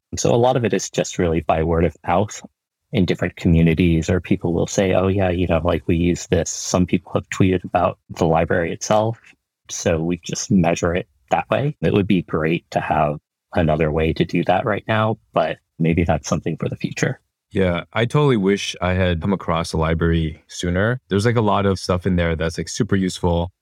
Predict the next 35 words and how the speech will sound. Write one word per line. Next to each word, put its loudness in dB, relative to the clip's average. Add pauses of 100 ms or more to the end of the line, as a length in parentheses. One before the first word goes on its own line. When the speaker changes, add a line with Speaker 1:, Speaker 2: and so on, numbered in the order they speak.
(200)
Speaker 2:
that 2
I 2
spent -2
<laughs> -4
a 2
lot 4
of -6
time -2
trying 0
to -2
figure 0
out 0 (260)
that 2
it 2
would 2
just, 0
like, 2
been 2
so 2
easy 2
to 2
read 2
it. 0 (160)
I'm 2
curious 2 (260)
for 0
yourself, 2
Kagami, 2
like, 0
have 2
you 2 (160)
also 2
been 2 (260)
as 0
involved 0